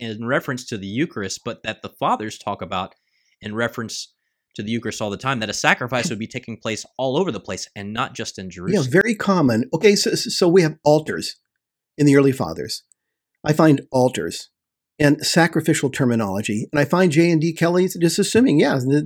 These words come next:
Speaker 2: this is the way it was. This is what was believed. Okay, second was this, Matt. I could see that in the early church, the Eucharist was treated with a solemnity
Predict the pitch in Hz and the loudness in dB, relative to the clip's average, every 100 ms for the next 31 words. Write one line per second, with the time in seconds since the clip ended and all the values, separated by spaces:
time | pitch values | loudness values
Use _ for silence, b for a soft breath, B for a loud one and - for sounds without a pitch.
0 | 156 143 190 170 160 165 170 151 - 107 | -2 -4 -2 0 2 4 4 4 4 2
1 | 113 147 151 - 139 151 127 143 151 214 | 0 -2 -2 2 2 2 -2 2 4 4
2 | 117 - b b - 170 156 B - - | 2 -4 b b 2 2 0 B -2 4
3 | 240 196 156 151 147 170 165 143 110 120 | 4 4 2 2 4 4 4 2 0 0
4 | - b b b 160 170 196 - 269 269 | -4 b b b 2 2 2 2 2 4
5 | 202 156 175 175 175 - 123 107 - - | 4 4 4 2 0 0 0 0 -4 -12
6 | _ _ _ _ 143 143 226 220 208 208 | _ _ _ _ 0 4 4 6 4 4
7 | 147 - - 170 160 131 117 147 _ _ | -2 -4 0 4 6 4 0 -6 _ _
8 | _ _ _ 165 156 135 - 175 160 214 | _ _ _ 4 4 4 2 4 8 10
9 | 208 131 101 101 | 8 6 0 -4